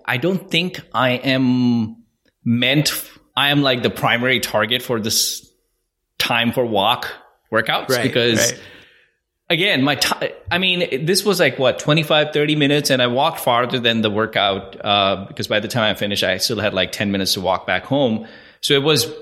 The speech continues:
Speaker 1: very engaging, but at the same time, I actually enjoyed the last,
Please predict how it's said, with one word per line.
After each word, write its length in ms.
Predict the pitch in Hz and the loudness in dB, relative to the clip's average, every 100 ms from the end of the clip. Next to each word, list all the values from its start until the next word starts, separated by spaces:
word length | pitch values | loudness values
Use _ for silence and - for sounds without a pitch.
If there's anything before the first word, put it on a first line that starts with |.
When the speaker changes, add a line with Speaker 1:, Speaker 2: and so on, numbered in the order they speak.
| - 147 | -14 -2
Speaker 1:
very 420 | 165 160 160 147 | 0 2 2 4
engaging, 640 | 120 120 123 127 127 113 | 2 2 0 2 0 0
but 160 | 110 120 | 0 0
at 80 | 117 | 0
the 80 | |
same 300 | 113 127 117 | 0 0 -2
time, 640 | 107 - 185 147 107 101 98 - - - _ _ _ _ | -2 -2 0 2 0 -4 -8 -14 -20 -20 _ _ _ _
I 160 | 139 160 | 0 2
actually 400 | 156 156 165 131 | 2 0 0 2
enjoyed 400 | 117 123 127 120 | 2 2 0 2
the 80 | 117 | 0
last, 540 | 113 113 120 - | 2 0 0 -4